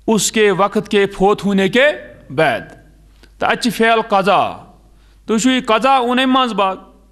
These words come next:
अगर ये वन है शुरुआत में अनु तेल बने कज़ा मोहम्मदुन, तेल उस अनु गड क्या? फेल, मगर एम क्या मुन?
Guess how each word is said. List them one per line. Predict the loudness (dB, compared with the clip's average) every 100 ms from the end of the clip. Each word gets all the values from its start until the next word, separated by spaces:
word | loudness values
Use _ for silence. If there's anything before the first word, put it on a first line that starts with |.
| _
अगर | -2 0 -2
ये |
वन | -2 0
है | 2 0 -4
शुरुआत | -4 -2 0 0
में | -2 -4
अनु | -2 -2
तेल | 0 0
बने | 0 0 0 0 -4 -2
कज़ा | 0 2 2
मोहम्मदुन, | 0 -2 -2 -2 -4 -6 -12 -18 -20 -20 -12 -2
तेल | 0
उस | 0
अनु | 0 0
गड | 0
क्या? | 2 0 0 -6 -20 -20 -12 0
फेल, | 2 2 -2 -8 -4
मगर | 0
एम | 2
क्या | 2 0
मुन? | 0